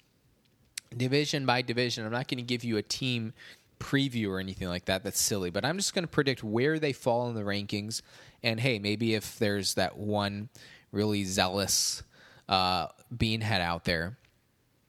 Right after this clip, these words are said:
who wants to come back in February and, and check all of our facts after the Super Bowl, then great, let's do it. So let's start with the, uh, the A F C.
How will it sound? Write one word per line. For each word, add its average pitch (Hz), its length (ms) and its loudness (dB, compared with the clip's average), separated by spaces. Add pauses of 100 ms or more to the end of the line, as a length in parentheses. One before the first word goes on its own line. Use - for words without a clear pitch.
(200)
who 131 120 2
wants 110 300 0
to 113 60 -4
come 107 240 -2
back 98 280 0
in 98 120 -4
February 92 580 0
and, 90 240 -6
and 92 140 -4
check - 320 0
all 92 140 2
of 90 60 -4
our 90 120 0
facts 95 460 -2
after 98 220 0
the 95 120 -2
Super - 280 0
Bowl, 85 200 -2
then 90 160 -4
great, 95 200 2
let's 98 260 0
do 87 120 0
it. 64 180 -6
So - 140 6
let's 180 220 2
start 214 200 2
with 165 140 2
the, - 100 0 (320)
uh, 107 280 2
the 113 180 0
A 123 200 4
F 110 100 -2
C. - 380 -4